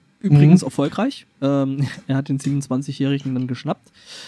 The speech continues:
Speaker 1: Äh, im Rucksack, äh, von dem Typen auf dem Mofa, äh, fanden sie dann Rauschgift und Zubehör.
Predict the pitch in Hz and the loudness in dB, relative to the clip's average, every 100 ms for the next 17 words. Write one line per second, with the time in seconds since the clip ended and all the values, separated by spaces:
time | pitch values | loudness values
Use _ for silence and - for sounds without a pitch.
0 | 147 - 143 143 139 139 135 135 - 147 | -12 -4 -2 0 0 0 0 -2 -2 -2
1 | 151 220 - 233 - - - 175 175 - | -2 -4 -2 -6 -6 -16 -12 -8 -8 -8
2 | - 165 160 151 156 156 156 _ _ _ | -8 -8 -4 -4 -4 -8 -10 _ _ _
3 | _ - 196 185 185 190 - 143 - 151 | _ -6 -6 -4 -4 -4 -6 -8 -4 -4
4 | 175 170 160 160 160 135 131 - 143 139 | -4 -4 -4 -6 -6 -4 -4 -4 -6 -4
5 | 123 120 120 117 165 - 175 - _ 170 | -6 -6 -6 -6 -8 -8 -12 -12 _ -6
6 | 175 - - 190 127 120 | -6 -6 -8 -4 -2 -2